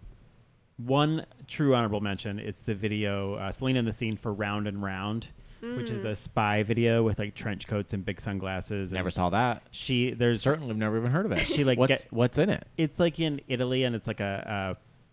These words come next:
Speaker 1: a, a switching briefcases kind of spy video.
Speaker 3: Oh.
Speaker 1: Um, but there's lots of shots of her getting on a scooter, putting on a helmet, and then speeding away, and it's, like, really impressive riding. And, you know, I love, like, a, a stunt woman and a <laughs>
Speaker 2: <laughs> And Disney was
Speaker 1: motorcycle.
Speaker 2: spending money on that. They flew them to Europe.
Speaker 1: Yeah.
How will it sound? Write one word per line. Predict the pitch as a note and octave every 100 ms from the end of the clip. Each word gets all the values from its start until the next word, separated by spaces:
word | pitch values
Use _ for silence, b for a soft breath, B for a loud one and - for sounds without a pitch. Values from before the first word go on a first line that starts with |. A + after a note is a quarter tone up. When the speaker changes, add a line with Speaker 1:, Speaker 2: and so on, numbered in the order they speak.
| _ _ -
Speaker 1:
a, | B2+
a | A#2
switching | G#2+ - E3 - C#3 A2+
briefcases | A#2+ A#2 - B2 G#2 - F#2 - -
kind | A2 F#2+
of | F2
spy | G2 - G2+ F#2 F#2+
video. | G2 G#2 G#2+ G#2+
Speaker 3:
Oh. | E2+ A#2 G#3 D#2 D2+ F#2+ -
Speaker 1:
Um, | B2 A2
but | G#2 A2+
there's | B2+ A2+
lots | A#2 B2+
of |
shots | A2 A#2 G#2+
of | A2+
her | - A2+ G2+ b b b b b -
getting | C3 C#3
on | E3
a | E3+
scooter, | - C#3+ C#3+ C3+
putting | - D3+
on | C#3+
a | A#2
helmet, | B2 B2 B2+
and | - A2+
then | G#2+
speeding | - - C#3 B2
away, | A#2 A2 A2 G#2+
and | G2+
it's, | G2+ A2
like, | G#2
really | G2+ F#2
impressive | F2+ G2 - F#2
riding. | F#2+ F2+ F#2+ G2
And, | F#2+ G#2+ -
you | B2+
know, | G#2
I |
love, | F#2 F#2 F#2
like, | G2
a, | F2 - - - - - -
a | G#2+
stunt | - - G#2+ G2
woman | G2 F2+
and | F#2 F2+
a | G2 -
<laughs> |
Speaker 2:
<laughs> | C4+ C4+ G#3 - - -
And | A#3+
Disney | A#3 D#4 A#4
was |
Speaker 1:
motorcycle. | -
Speaker 2:
spending | A#3 G#3+ F#3
money | G3+ A#3+
on | D3+
that. | C3+ D3+
They | E4
flew | - D3
them | G#3
to | -
Europe. | B3 C4 A#3+ E3+ A2
Speaker 1:
Yeah. | C3 B2+